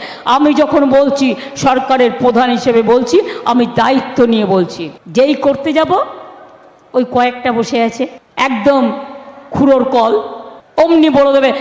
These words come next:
"না, হবে না।" আপনারা বলুন তো, চাকরি দেওয়ার ক্ষমতা কার?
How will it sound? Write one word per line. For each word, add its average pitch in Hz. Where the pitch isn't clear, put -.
"না, 381
হবে 403
না।" 311
আপনারা 320
বলুন 330
তো, 349
চাকরি 311
দেওয়ার 330
ক্ষমতা 302
কার? 214